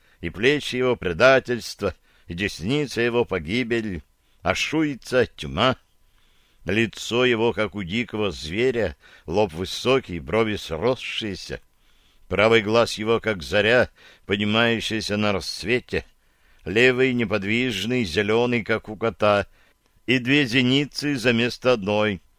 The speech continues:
Нос его, как пропасть, губы, как локоть, зубы на пять, пальцы его, как железные косы.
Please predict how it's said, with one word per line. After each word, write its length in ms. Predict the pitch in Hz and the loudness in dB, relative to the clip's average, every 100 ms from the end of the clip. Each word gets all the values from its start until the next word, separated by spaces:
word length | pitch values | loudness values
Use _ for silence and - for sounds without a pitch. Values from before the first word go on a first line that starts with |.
| _ _ _ - | _ _ _ -4
Нос 440 | 98 117 143 - | 4 6 4 2
его, 360 | 175 185 175 135 | -2 2 2 2
как 240 | 92 - | 0 -2
пропасть, 880 | 104 110 147 151 151 104 - - - _ _ _ 71 | -4 2 2 4 0 0 -6 -20 -20 _ _ _ -8
губы, 400 | 82 127 120 120 | -2 0 2 0
как 240 | 110 - | -2 -2
локоть, 640 | 87 120 123 120 - - | 0 0 0 -6 -8 -12
зубы 500 | 78 73 71 135 139 | -12 -10 -4 -2 -2
на 160 | 117 110 | 0 -2
пять, 560 | - 143 - - - _ _ _ _ _ | 4 2 2 -14 -20 _ _ _ _ _
пальцы 560 | - 110 123 - - 127 | 4 4 4 -6 -10 -4
его, 300 | 127 123 117 | -2 0 0
как 180 | 101 87 | 0 -4
железные 560 | 160 101 123 92 98 | -4 0 0 0 -6
косы. 480 | 85 131 139 - 67 | 0 0 0 -6 -14